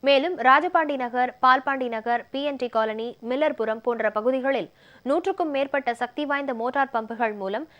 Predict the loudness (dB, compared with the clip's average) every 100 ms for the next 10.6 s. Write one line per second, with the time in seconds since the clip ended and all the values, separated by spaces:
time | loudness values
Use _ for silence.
0 | _ 0 2 4 2 0 0 0 -2 -2
1 | -4 -2 -4 -4 -6 0 2 2 -2 -2
2 | 2 0 0 -4 -4 -2 -2 -4 -6 -6
3 | -2 -2 -2 -4 -10 _ _ _ -20 4
4 | 6 8 4 2 0 -2 -4 -4 -6 -4
5 | -6 -6 -6 -4 -2 0 0 -2 -6 0
6 | 2 2 -2 -6 -8 -8 -6 -6 -6 -6
7 | -4 -6 -8 -18 _ 0 4 4 2 -2
8 | 2 2 2 2 2 4 2 2 -2 -4
9 | -2 -2 -2 -2 -2 -4 -4 -4 -4 -4
10 | -6 -6 -4 -2 0 -2